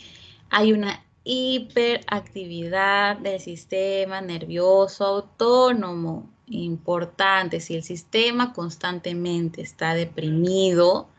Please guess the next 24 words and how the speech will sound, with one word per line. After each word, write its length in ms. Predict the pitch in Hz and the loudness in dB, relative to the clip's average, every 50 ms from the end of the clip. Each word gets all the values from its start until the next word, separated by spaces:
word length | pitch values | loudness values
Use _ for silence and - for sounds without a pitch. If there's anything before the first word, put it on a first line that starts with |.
| _ _ _ _ _ _ _ _ _ _ _ _ _ _ _ | _ _ _ _ _ _ _ _ _ _ _ _ _ _ _
y 140 | - 180 180 | -2 -2 0
no 140 | 185 202 | 2 2
es 120 | 240 269 269 | 2 2 2
por, 160 | - 202 180 170 - - _ _ _ _ _ _ _ | 2 0 0 0 -4 -12 _ _ _ _ _ _ _
no 220 | - 190 196 202 | -6 -4 -4 -4
es 100 | 202 196 | -4 -6
por 420 | - - - 208 202 190 180 170 170 | -4 -2 2 4 4 4 4 2 0
sí 240 | - - 196 190 196 | -4 -6 -4 -2 -2
mismo, 460 | 202 196 196 185 170 175 170 165 165 | 0 -2 -2 -4 -4 -6 -4 -2 -2
no 80 | 170 | -2
es 60 | 170 165 | -2 -4
porque 260 | - - - - 139 | -4 -6 -6 -4 -4
aumenta 400 | 127 135 143 151 151 147 - 160 | -2 0 0 0 0 -2 -2 0
la 120 | 165 160 | 0 0
dopamina, 680 | 160 156 156 - - - 147 147 147 151 180 254 330 - - _ _ - - - - _ _ _ _ | 0 -2 -4 -6 -6 -4 -2 -2 0 0 0 -2 -4 -6 -10 _ _ -20 -20 -20 -20 _ _ _ _
sino 540 | - - 180 180 180 185 185 190 196 208 | -8 -4 -2 -2 0 2 4 4 6 6
es 140 | 202 208 214 | 6 4 2
porque, 640 | 214 - 208 196 - - - - 175 170 170 165 - _ _ _ _ _ _ _ _ _ _ _ _ | 2 2 2 2 2 0 -4 -6 -4 -4 -4 -4 -8 _ _ _ _ _ _ _ _ _ _ _ _
eh, 340 | - 185 180 175 165 147 147 - _ _ _ - - - | -4 -2 0 0 -2 -4 -6 -10 _ _ _ -18 -2 0
el 160 | 208 190 170 | 2 2 4
alcohol, 520 | 165 160 151 - 151 151 151 170 220 233 - - _ _ _ _ | 2 2 0 -2 -2 0 0 -2 -4 -6 -8 -14 _ _ _ _
una 240 | - 196 196 190 180 | -2 -2 0 -2 -2
sustancia 560 | - 160 - - 180 175 165 - 180 170 - - _ _ | -4 -6 -6 -4 -4 -2 0 0 0 -2 -2 -6 _ _
externa, 1040 | 208 196 180 - - - - - _ - 131 165 160 147 147 151 156 165 214 285 | 0 2 2 0 -4 -12 -20 -8 _ 0 0 0 0 0 -2 -2 -4 -4 -4 -6